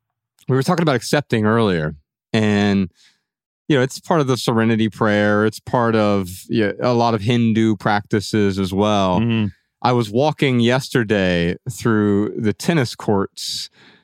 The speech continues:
Speaker 1: at the athletic club that I go to, and there are all the, these little maxims on the sidewalk, and, uh, one of them said,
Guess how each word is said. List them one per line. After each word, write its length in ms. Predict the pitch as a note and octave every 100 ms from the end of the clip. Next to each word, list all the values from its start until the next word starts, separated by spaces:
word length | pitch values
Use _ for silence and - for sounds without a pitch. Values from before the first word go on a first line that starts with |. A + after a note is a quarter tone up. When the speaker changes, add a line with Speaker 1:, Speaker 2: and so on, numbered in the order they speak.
| _
Speaker 1:
at 300 | G2+ G2 G2 -
the 360 | G#2+ G#2 G2+
athletic 480 | G2+ A#2 B2 A#2+ A2
club 320 | - G2 F#2 F2
that 120 | F#2
I 120 | F2+
go 260 | E2+ F2+ F2
to, 540 | - G2+ F#2 E2+ D#2+ - - _ _ A2
and 400 | G2+ G2 G2 A2
there 120 | A#2+
are 40 |
all 120 | B2
the, 140 | B2+ B2
these 180 | D3+ C3+
little 200 | F3+ F3+
maxims 680 | B2 C#3 F3 - A#2 G#2 G#2
on 140 | A2+ A2
the 60 |
sidewalk, 840 | - B2+ D3+ B2 F2+ E2 D#2+ F2+ -
and, 220 | F#2+ F#2 - - - _ -
uh, 240 | G2+ F#2+ G2
one 260 | A2+ B2+
of 60 | C3+
them 240 | B2+ A#2+ -
said, 560 | - A#2 G#2 G#2 F#2